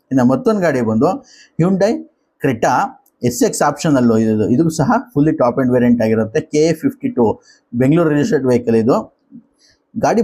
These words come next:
ಮಾಡಲು ಬಂದು ಟೂ ತೌಸಂಡ್ ಟ್ವೆಂಟಿ ಟೂ ಮಾಡಲು ಗಾಡಿ, ಎರಡ್ ಸಾವಿರದ ಇಪ್ಪತ್ತೆರಡನೇ ಮಾಡಲು ಗಾಡಿ, ಸಿಂಗಲ್ ಓನರ್ ವೆಹಿಕಲ್ ಫ್ರೆಂಡ್ಸ್. ಗಾಡಿ ಬಂದು ಸಿಂಗಲ್ ಓನರ್ ಆಗಿದೆ,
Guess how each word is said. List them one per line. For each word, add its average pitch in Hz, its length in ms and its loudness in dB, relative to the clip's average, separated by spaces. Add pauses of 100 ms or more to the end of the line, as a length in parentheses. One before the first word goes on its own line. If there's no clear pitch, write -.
ಮಾಡಲು 196 300 2
ಬಂದು 139 180 0 (140)
ಟೂ 202 160 2
ತೌಸಂಡ್ 202 320 0
ಟ್ವೆಂಟಿ 202 320 0
ಟೂ 392 80 2 (100)
ಮಾಡಲು 135 280 0
ಗಾಡಿ, 117 120 0 (120)
ಎರಡ್ 143 180 2
ಸಾವಿರದ 156 240 0
ಇಪ್ಪತ್ತೆರಡನೇ 170 640 -2
ಮಾಡಲು 127 260 -2
ಗಾಡಿ, 190 120 0 (140)
ಸಿಂಗಲ್ 214 420 2
ಓನರ್ 170 220 0
ವೆಹಿಕಲ್ 120 260 -2
ಫ್ರೆಂಡ್ಸ್. 110 300 -8
ಗಾಡಿ 147 240 2
ಬಂದು 277 140 -2 (100)
ಸಿಂಗಲ್ 170 360 2
ಓನರ್ 131 260 2
ಆಗಿದೆ, 117 260 0